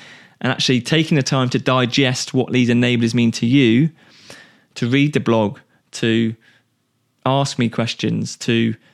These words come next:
go and research what it is to, how do you build habits, to watch the film around character and grit. All those things are building you up to enabling you to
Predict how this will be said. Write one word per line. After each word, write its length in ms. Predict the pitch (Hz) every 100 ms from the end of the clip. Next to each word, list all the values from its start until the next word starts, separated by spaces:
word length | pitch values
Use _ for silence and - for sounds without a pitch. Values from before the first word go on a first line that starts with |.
| _
go 160 | 139 131
and 100 | 123
research 640 | 135 127 127 117 - -
what 240 | - 123
it 60 | 117
is 100 | 127
to, 260 | - 117 - _ -
how 180 | 131
do 60 | 120
you 60 | 117
build 240 | 127 120
habits, 640 | - 110 107 - - - - - - - _ -
to 360 | - 117 113 110 _ _
watch 240 | 127 -
the 80 | 135
film 300 | - 123 117
around 260 | 117 113 - _ _ _
character 420 | - 120 107 -
and 120 | 113 107
grit. 320 | 113 - - _ _ - _ _ _ 131
All 100 | 143
those 200 | 139 -
things 560 | 143 123 135 165 - _ _ _ _
are 220 | 120 120 - _
building 440 | 147 135 127 123
you 180 | 127 123
up 180 | 113 -
to 260 | - 113 - _
enabling 560 | 117 127 131 131 113 110
you 300 | 107 113 131
to 220 | - -